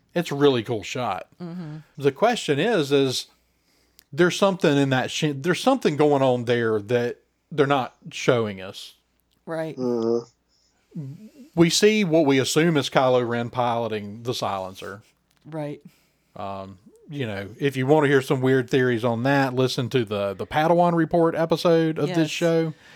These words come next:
Speaker 1: and you'll hear some very, very strange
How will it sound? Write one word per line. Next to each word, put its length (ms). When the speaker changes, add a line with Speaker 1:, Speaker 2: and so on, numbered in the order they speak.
Speaker 1:
and 140
you'll 180
hear 160
some 240
very, 340
very 280
strange 1300